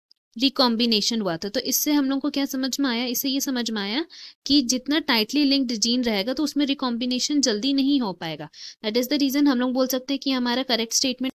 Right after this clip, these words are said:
that will be option C, जहाँ पे लिखा हुआ है कि tightly linked genes जो है on the same chromosome show very few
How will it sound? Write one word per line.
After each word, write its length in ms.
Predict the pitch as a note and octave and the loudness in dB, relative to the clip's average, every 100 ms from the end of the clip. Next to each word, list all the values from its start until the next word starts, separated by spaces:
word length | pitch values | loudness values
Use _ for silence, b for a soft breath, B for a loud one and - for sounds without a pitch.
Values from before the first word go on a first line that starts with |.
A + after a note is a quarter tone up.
| _ _ _ _ _ _ _ B3 | _ _ _ _ _ _ _ 2
that 300 | B3 B3+ C4 | 2 2 4
will 180 | D4+ B3+ | 4 4
be 100 | B3+ E4+ _ _ _ _ - | 2 -2 _ _ _ _ -2
option 460 | A#3 - C#4+ C#4+ - | 0 2 2 4 2
C, 160 | A#3+ D#4 - _ _ | 2 0 -4 _ _
जहाँ 240 | A#3+ B3 A#3+ | 0 2 2
पे 60 | D4 | 0
लिखा 280 | B3+ B3+ C#4+ | 0 0 0
हुआ 140 | A#3+ | 2
है 120 | G#3+ | 0
कि 200 | A#3 D#4 - | 0 -2 -2
tightly 440 | G#3+ G#3 - C4 C#4+ C#4 | -2 -2 -2 0 4 4
linked 240 | C#4 A#3+ G#3+ | 2 0 0
genes 320 | A3+ C4 - | 0 2 2
जो 100 | A#3+ | 0
है 220 | G#3 A#3 | 0 -2
on 220 | B3+ A3+ B3 | -2 -2 0
the 80 | C4+ | 0
same 260 | A#3 A#3+ C4+ | 0 0 -2
chromosome 480 | B3+ G3+ F3+ F3+ C#4 E4 B B | -2 -2 -2 -2 -4 -6 B B
show 220 | - C4 C4+ E4 _ _ - | 0 4 4 2 _ _ -8
very 360 | A3+ B3 B3+ D#4+ - | 0 2 4 0 0
few 320 | C4 B3+ | 0 0